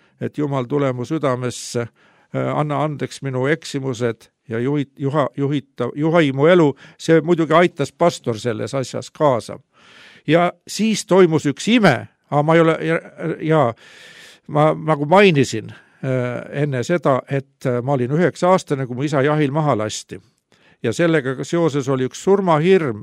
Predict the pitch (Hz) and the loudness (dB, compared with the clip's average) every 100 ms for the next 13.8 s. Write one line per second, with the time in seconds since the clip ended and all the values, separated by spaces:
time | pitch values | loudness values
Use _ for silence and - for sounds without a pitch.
0 | - 156 139 120 180 202 202 170 165 151 | -4 -2 -2 0 0 2 0 -2 -4 -2
1 | 175 185 175 180 165 - 139 139 147 151 | 2 4 4 4 0 -4 -4 -4 -4 -2
2 | 139 - 151 156 123 - _ _ - 151 | -4 -2 0 0 -2 -8 _ _ -4 0
3 | 151 143 147 147 165 170 139 127 113 - | 2 2 0 -2 -2 -2 -6 -6 -10 -12
4 | _ _ - 160 185 147 147 170 160 151 | _ _ -4 2 4 6 4 4 2 0
5 | 185 175 143 _ - _ _ _ - 139 | -2 0 -2 _ -20 _ _ _ -6 -6
6 | - 139 135 160 202 175 156 160 147 139 | -4 -2 -2 2 4 4 4 0 0 0
7 | 170 185 156 175 170 156 151 165 165 156 | 2 2 4 2 2 2 -2 0 2 2
8 | 139 139 127 147 135 123 - 127 180 160 | 0 -6 -4 -2 -2 -4 -6 -6 -2 0
9 | 147 160 156 131 - _ 135 143 220 - | 0 2 2 0 -14 _ -2 -2 -2 -6
10 | - 165 190 151 131 - 131 135 139 170 | -6 -2 0 0 -2 -2 0 2 2 4
11 | 156 139 156 156 113 - - - 135 156 | 4 4 2 0 -2 -12 -20 -6 -4 0
12 | 220 196 147 156 208 226 202 160 170 156 | 0 0 0 0 4 6 6 4 -2 -4
13 | _ _ - 151 151 151 147 | _ _ -2 2 4 4 4